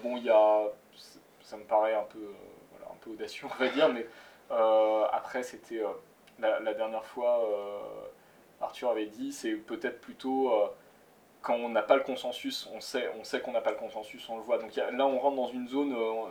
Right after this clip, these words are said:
on est dans quelque chose de complètement humain, en fait. Euh, c'est-à-dire que, euh, pour revenir sur le cas d'un P I P,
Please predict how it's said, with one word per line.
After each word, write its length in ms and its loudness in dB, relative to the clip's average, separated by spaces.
on 100 -6
est 80 -2
dans 100 -4
quelque 240 -8
chose 160 -14
de 60 -4
complètement 460 -6
humain, 220 -2
en 160 0
fait. 280 -10
Euh, 300 4
c'est-à-dire 440 -2
que, 160 -10
euh, 320 2
pour 160 0
revenir 240 0
sur 100 -4
le 60 -10
cas 100 0
d'un 120 0
P 100 -8
I 100 -10
P, 280 -4